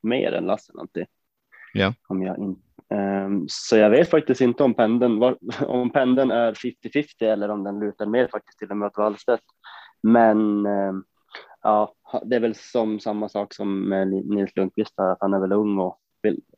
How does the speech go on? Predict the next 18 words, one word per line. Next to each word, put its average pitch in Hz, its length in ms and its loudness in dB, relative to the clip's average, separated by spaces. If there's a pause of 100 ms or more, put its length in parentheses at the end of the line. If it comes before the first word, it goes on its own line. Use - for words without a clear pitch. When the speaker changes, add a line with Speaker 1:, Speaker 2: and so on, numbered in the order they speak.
(180)
Speaker 1:
kommer 110 280 4
väl 104 140 6
vilja 104 180 4
ta 110 140 2
chansen 104 380 -2
när 92 80 -2
han 107 140 -2
får 95 120 -2
fara 98 360 2
iväg. 107 320 4
Men 104 220 -4 (640)
jag 113 300 4
vet 123 260 6
inte 175 200 2
riktigt 131 240 -4
hur 117 60 -2
klubben 113 460 -2 (200)
resonerar 104 720 2